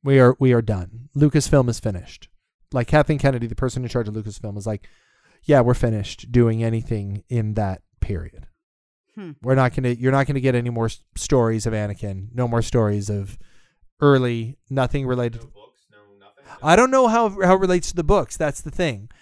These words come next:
Speaker 1: But this is so, this is all within, like, two weeks. Like, just like, "We're canceling
Speaker 2: It's pretty
Speaker 1: Clone Wars.
Speaker 2: abrupt.
Speaker 1: We're canceling Clone Wars. We're canceling these games.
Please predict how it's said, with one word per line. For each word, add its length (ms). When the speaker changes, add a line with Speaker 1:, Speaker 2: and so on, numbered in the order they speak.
Speaker 1:
But 140
this 180
is 100
so, 260
this 200
is 80
all 160
within, 180
like, 220
two 180
weeks. 380
Like, 120
just 160
like, 160
"We're 80
canceling 380
Speaker 2:
It's 60
pretty 180
Speaker 1:
Clone 80
Wars. 180
Speaker 2:
abrupt. 240
Speaker 1:
We're 60
canceling 340
Clone 260
Wars. 380
We're 100
canceling 400
these 180
games. 560